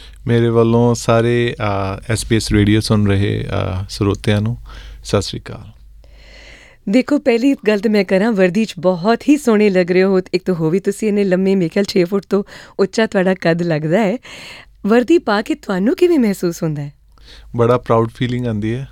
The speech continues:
Speaker 2: ਹੂੰ।
Speaker 1: ਵਰਦੀ ਪਾ ਕੇ, ਕਿ ਤੁਸੀਂ ਕੁਛ, ਮਤਲਬ,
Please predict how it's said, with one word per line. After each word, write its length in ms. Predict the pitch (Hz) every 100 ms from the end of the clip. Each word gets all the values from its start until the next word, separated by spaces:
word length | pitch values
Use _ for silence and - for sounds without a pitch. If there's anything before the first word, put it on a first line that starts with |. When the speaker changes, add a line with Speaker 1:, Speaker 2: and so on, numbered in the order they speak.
| -
Speaker 2:
ਹੂੰ। 240 | 202 175 180 - -
Speaker 1:
ਵਰਦੀ 320 | 110 101 110
ਪਾ 260 | - 104
ਕੇ, 160 | 107 143 139 - - - - - - - -
ਕਿ 460 | 101 98 101 104 - - -
ਤੁਸੀਂ 400 | 107 110 110 107
ਕੁਛ, 340 | 120 113 - - - _ _ _
ਮਤਲਬ, 240 | 120 117